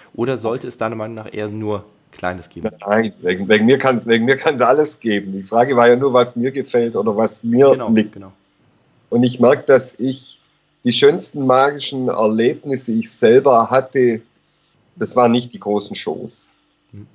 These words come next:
Speaker 2: Also das, vielleicht noch Copperfield im Deutschen Theater,
Speaker 1: Hm.
Speaker 2: wo ich sagen würde, für Copperfield war das noch ein kleiner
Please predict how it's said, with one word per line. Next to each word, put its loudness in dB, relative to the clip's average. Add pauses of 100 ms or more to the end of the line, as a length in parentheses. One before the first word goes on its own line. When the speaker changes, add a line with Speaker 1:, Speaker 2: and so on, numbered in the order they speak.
(1200)
Speaker 2:
Also 2
das, 0 (200)
vielleicht 2
noch -4
Copperfield -6
im -8
Deutschen 0
Theater, 0 (360)
Speaker 1:
Hm. -20 (120)
Speaker 2:
wo 0
ich -2
sagen 0
würde, -6
für -8
Copperfield -2
war 2
das -12
noch 0
ein 0
kleiner 0